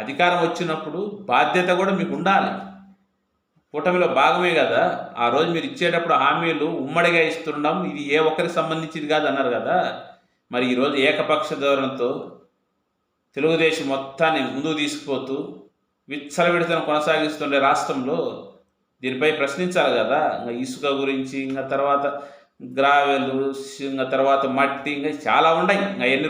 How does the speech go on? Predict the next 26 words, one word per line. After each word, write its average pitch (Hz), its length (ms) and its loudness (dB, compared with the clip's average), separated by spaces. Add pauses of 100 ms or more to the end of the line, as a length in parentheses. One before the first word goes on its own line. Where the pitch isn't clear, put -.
రోజు 165 180 2
చెప్పేటి 170 400 -2
విషయాలు. 165 380 -2 (920)
ఇప్పటికే 151 400 0 (180)
మేడం 143 280 2
పురంధేశ్వరి 147 600 0
గారు 131 220 4
ఎక్కడ 139 240 2
ఉన్నా 139 200 0
కూడా 135 160 4 (240)
దయచేసి 131 520 -2 (760)
ఏడాది 135 260 4
రోజులు 143 240 2
పూర్తయింది 139 480 -2
కాబట్టి 127 380 0 (1000)
మామూలుగా 151 380 4
మిమ్మల్ని 143 300 -2
పర్సనల్గా 156 360 2
అడగాల్సిన 143 380 2
అవసరం 143 280 -2
కూడా 151 140 2
లేదు. 135 240 4
ఎందుకంటే 143 360 -2
ఎన్నికలకు 139 440 -4
ముందు 147 220 -6 (580)
ఒక 123 60 -4